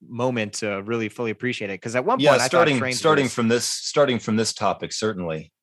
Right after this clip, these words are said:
Speaker 1: And Joao just said that, uh, S P J, which is the initials for Simon Peyton Jones, one of the key people behind Haskell, said similar stuff about Excel and F P in general.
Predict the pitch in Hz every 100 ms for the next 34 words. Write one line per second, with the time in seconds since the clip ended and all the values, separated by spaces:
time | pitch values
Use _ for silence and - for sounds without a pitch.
0 | - 120 120 143 143 127 127 135 120 113
1 | 107 110 120 131 131 113 120 110 104 -
2 | 104 107 104 104 104 110 - 107 101 110
3 | 104 98 107 104 98 104 95 92 92 -
4 | 107 113 107 98 101 104 104 98 - 95
5 | 104 95 113 110 101 107 101 95 95 -
6 | 98 95 90 92 _ 95 90 90 90 85
7 | 107